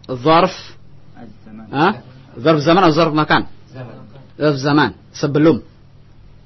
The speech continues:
Zarf zaman.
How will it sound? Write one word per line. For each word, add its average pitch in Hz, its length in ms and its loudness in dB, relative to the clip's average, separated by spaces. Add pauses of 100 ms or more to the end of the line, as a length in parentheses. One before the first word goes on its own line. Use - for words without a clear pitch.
(1080)
Zarf 143 320 0 (640)
zaman. 127 400 -2